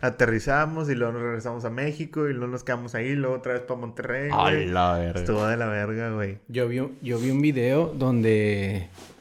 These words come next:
Speaker 3: del así típico video de que choques de avión, algo así,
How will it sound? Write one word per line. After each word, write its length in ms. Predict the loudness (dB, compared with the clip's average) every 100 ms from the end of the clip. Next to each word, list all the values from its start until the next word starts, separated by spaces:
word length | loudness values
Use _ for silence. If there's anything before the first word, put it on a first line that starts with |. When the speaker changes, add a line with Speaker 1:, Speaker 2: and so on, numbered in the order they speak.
| -20 -20 -20 -20 -8
Speaker 3:
del 400 | -2 0 0 -2
así 220 | -2 -2
típico 460 | -2 -2 0 2 4
video 260 | 4 4
de 180 | 4 2
que 160 | 2 0
choques 360 | 0 0 2
de 80 | 4
avión, 340 | 4 4 4 4
algo 180 | 4
así, 600 | 2 2 2 2 -2 -12